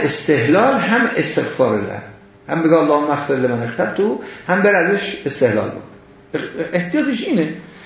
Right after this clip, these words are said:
جمع به اوه، نه جمع به طولیت،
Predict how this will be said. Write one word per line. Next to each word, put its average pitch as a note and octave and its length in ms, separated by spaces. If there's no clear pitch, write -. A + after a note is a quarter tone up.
جمع D#3 380
به D3 140
اوه، E3+ 340
نه F3 180
جمع F3+ 340
به C#3+ 120
طولیت، C#3+ 640